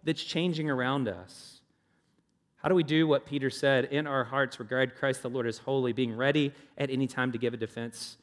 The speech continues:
to anyone who asks for a reason for the hope that's in us?" Three practices that I think could help us. The first thing, and again, this is not rocket science, but I think it's really hard,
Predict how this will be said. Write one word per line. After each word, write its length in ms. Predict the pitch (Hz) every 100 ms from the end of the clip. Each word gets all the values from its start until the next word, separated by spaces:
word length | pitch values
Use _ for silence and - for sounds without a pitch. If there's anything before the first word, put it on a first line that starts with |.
| _ _ _ _ _ -
to 100 | -
anyone 280 | 123 113 110
who 120 | 107
asks 220 | 107 -
for 120 | -
a 40 | 107
reason 320 | 107 104 101
for 120 | 107
the 80 | 90
hope 220 | 101 -
that's 160 | 101 101
in 120 | 98
us?" 340 | 92 - - _ _ _ _ _ _ _ - -
Three 140 | 156
practices 540 | - 143 - 135 135
that 120 | 117 117
I 40 |
think 280 | - 113 - _ _ _ _ _ _ _ _ _ _ _ _ _ _
could 120 | 110
help 180 | 101 80
us. 260 | 82 - _ _ _ _ _ _ _ -
The 80 |
first 260 | 131 147 -
thing, 340 | 147 143 139 -
and 120 | 123
again, 200 | 120 113
this 140 | 120 135
is 120 | 107
not 320 | 113 110 123
rocket 300 | 113 104 120
science, 480 | 131 123 139 - -
but 120 | 110 110
I 60 |
think 200 | - 113
it's 200 | 101 -
really 180 | 107 104
hard, 280 | 101 113